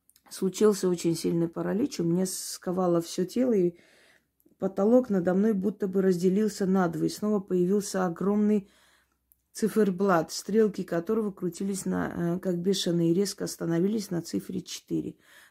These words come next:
после чего меня отпустило. Мне стало легче только когда я наткнулась на ваш канал. После чисток параличи проявляются реже. Сейчас мне двадцать шесть лет, я живу в доме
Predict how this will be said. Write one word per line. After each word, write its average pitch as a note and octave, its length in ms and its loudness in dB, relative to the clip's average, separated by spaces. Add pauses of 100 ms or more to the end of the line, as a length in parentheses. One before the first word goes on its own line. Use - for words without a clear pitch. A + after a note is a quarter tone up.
после G3 260 -2
чего G3 260 0
меня F#3 260 2
отпустило. E3 640 -10 (380)
Мне G3+ 120 -2
стало G3 320 2
легче A#3+ 400 2
только F#3 320 -4
когда F3 320 -4
я F#3 140 0
наткнулась F#3+ 600 -2
на E3+ 120 -4
ваш E3+ 220 -2
канал. F#3+ 500 -2 (480)
После G3 260 0
чисток A#3 460 -4
параличи F3 460 0
проявляются F#3 600 0
реже. E3 340 2
Сейчас G3 440 -8
мне F#3+ 140 0
двадцать F3 340 -2
шесть F3+ 220 -6
лет, A3+ 220 -2
я E3+ 120 -2
живу E3+ 260 -2
в E3 80 -6
доме G#3+ 340 -2